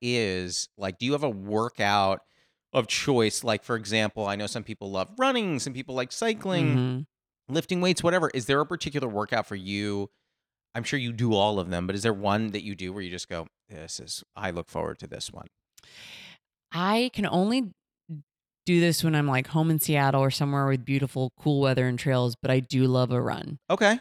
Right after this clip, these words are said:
Speaker 2: I hate it here in L A. It's pavement, it's smog, it's
Speaker 1: Hard on the
Speaker 2: heat.
Speaker 1: pavement's really hard on the knees.
Speaker 2: It is. Um, but when I'm, like, home on soft trail dirt and,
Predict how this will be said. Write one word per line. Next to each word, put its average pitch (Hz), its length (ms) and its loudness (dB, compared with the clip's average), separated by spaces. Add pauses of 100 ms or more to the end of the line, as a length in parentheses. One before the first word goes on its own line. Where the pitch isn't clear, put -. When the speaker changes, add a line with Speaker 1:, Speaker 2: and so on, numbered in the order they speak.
(120)
Speaker 2:
I 139 80 4
hate 156 480 2
it 175 120 -2
here 165 220 0
in 165 60 2
L 156 260 2
A. 131 300 2
It's 131 160 -4
pavement, 151 500 0
it's - 160 -8
smog, 135 540 0
it's - 180 -4
Speaker 1:
Hard 160 140 -2
on 135 100 4
the 135 80 2
Speaker 2:
heat. 131 180 -4
Speaker 1:
pavement's 127 380 -6
really 95 220 -4
hard 92 180 -4
on 90 60 -6
the 87 60 -10
knees. 90 300 -12 (140)
Speaker 2:
It 202 140 0
is. 165 360 2 (300)
Um, 135 560 2
but 143 300 2 (560)
when 151 160 2
I'm, 143 160 2
like, 131 160 -2
home 160 340 0
on 139 140 0
soft 143 360 -2
trail 139 360 -2
dirt 139 420 -2 (140)
and, 127 340 -2